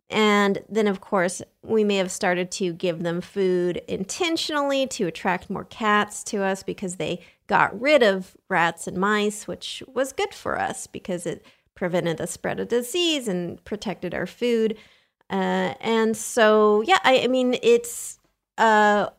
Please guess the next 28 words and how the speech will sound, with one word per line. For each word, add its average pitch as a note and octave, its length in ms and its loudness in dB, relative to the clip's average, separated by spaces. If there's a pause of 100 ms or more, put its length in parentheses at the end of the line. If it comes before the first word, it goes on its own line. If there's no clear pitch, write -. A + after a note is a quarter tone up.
(120)
in A#3 120 2
terms A#3+ 360 -2
of G#3 220 0
where G#3+ 360 2
our G#3+ 180 2
relationships G#3 920 0
are G3+ 200 4
with G3+ 240 -2
cats G3 340 -2
and F#3+ 160 -4
dogs F3+ 380 0
now, A3+ 580 2 (480)
I A3 180 6
would B3 240 4
still C4+ 380 4
describe A#3 480 2
it A#3+ 160 4
as G3+ 220 0
mutualistic, G#3 1160 0
both G#3 400 0
from F#3+ 420 0
a E3+ 280 0 (260)
biological B3 1200 6
and, G3+ 340 0
I G#3 60 4
guess, A3+ 300 2
philosophical G#3+ 880 0
perspective. G3+ 920 0